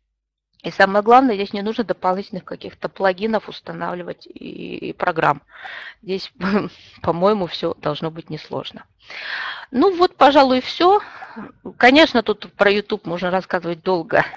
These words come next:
практически бесконечно. Э, пожалуй, вот все, что я знала, рассказала. Если какие-то вопросы еще, на которые я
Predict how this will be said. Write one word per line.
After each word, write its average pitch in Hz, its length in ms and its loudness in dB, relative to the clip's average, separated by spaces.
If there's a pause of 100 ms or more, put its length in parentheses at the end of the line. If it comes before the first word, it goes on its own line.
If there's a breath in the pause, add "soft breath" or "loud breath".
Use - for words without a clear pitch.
(100)
практически 165 600 -4
бесконечно. 208 840 0 (540 loud breath)
Э, - 340 0
пожалуй, 226 420 6
вот 202 140 -4
все, 240 220 -2
что - 180 -2
я 208 160 4
знала, 196 320 4
рассказала. 226 720 6
Если 208 600 0
какие-то 202 480 -2
вопросы 185 720 -4
еще, 170 420 -8
на 165 120 -6
которые 180 460 -6
я 180 220 -4